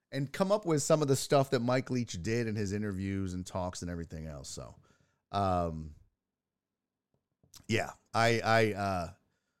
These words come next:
we, we, we, we lost a good one. We lost a good one 'cause, you know, I would jokingly say after watching one of his interviews, "Mike Leach is a national treasure and should be protected at all costs because, my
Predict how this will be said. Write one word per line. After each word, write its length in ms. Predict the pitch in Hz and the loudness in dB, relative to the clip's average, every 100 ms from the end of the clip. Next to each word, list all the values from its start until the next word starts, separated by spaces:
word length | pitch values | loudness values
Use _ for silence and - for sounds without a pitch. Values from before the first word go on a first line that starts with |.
| _ _ _ _ | _ _ _ _
we, 100 | 135 139 | -2 0
we, 180 | 143 143 | 2 0
we, 200 | - 139 135 | 2 2 4
we 100 | 139 | 2
lost 380 | 151 165 156 - | 4 6 4 2
a 40 | |
good 320 | 123 110 113 87 | 0 2 2 0
one. 180 | 65 - _ _ _ _ _ _ | -8 -18 _ _ _ _ _ _
We 80 | 127 | -4
lost 420 | 120 127 131 - | 0 2 2 0
a 60 | 104 | -4
good 320 | 85 104 95 | 0 -2 -2
one 140 | 95 | -4
'cause, 380 | - 98 87 - - _ _ | -4 -4 -4 -8 -14 _ _
you 60 | 117 | -4
know, 220 | 107 90 | 0 2
I 100 | 98 | 2
would 160 | 104 98 | 2 0
jokingly 600 | 98 110 107 107 101 98 | 0 0 0 -2 -2 -2
say 280 | - 104 | 0 0
after 300 | 101 95 - | 0 0 -2
watching 360 | 95 98 98 101 | -2 -2 -2 -4
one 140 | 98 | -4
of 60 | 95 | -4
his 160 | 95 92 | -4 -4
interviews, 440 | 95 92 92 87 | -4 -4 -4 -4
"Mike 260 | 101 117 107 | -2 -2 -2
Leach 220 | 123 127 | -2 -2
is 120 | 101 | -4
a 60 | 98 | -2
national 440 | 87 104 - 123 | -2 -4 -2 -4
treasure 460 | - 95 139 123 - _ _ _ _ _ _ _ _ | -4 -2 -2 -2 -10 _ _ _ _ _ _ _ _
and 120 | 110 104 | -8 -4
should 220 | 120 117 | -2 0
be 100 | 123 | 0
protected 540 | 117 110 - 117 - | 0 -2 0 -2 -2
at 140 | 113 107 | -2 0
all 180 | 107 107 | 2 0
costs 440 | - 107 117 101 | 0 0 0 -4
because, 440 | 92 92 104 92 | -8 -4 -4 -4
my 260 | 90 107 104 | -4 -4 -4